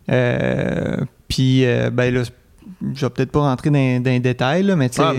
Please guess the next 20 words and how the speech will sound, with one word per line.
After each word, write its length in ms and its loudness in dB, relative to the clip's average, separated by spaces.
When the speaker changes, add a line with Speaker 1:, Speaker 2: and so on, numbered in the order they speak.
Speaker 2:
tu 100 -4
peux, 200 2
le 120 2
monde, 240 2
euh, 200 2
Speaker 1:
Ok. 60 2
Speaker 2:
le 100 2
monde 200 4
ici 240 2
sont 240 0
Speaker 1:
<laughs> 80 -6
Speaker 2:
avides 420 0
de 300 0
Speaker 1:
Ok. 340 0
Speaker 2:
geekness, 680 2
là. 140 2
Speaker 1:
Ok. 140 0
Ben, 140 2
tu 80 -4
sais, 200 2